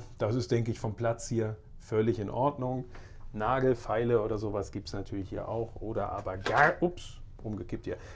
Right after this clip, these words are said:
Garn zum Nähen oder so. Ja, ups, na komm, lassen wir's so. <laughs> Gut, hier ist einmal die Toilette.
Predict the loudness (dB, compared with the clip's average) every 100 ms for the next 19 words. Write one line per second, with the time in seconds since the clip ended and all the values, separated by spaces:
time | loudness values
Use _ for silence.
0 | -2 2 4 4 2 4 6 6 6 6
1 | 4 2 2 2 2 0 -4 -4 -4 -4
2 | -8 0 0 0 -10 -8 -6 -6 -10 -12
3 | -10 -12 -12 -10 -8 -8 -8 -8 -12 -6
4 | -4 -4 -6 -12 -14 -14 -12 -10 -10 -12
5 | -14 -14 -14 -14 -14 4 10 10 8 2
6 | 6 8 8 4 4 6 6 6 8 10
7 | 10 8 8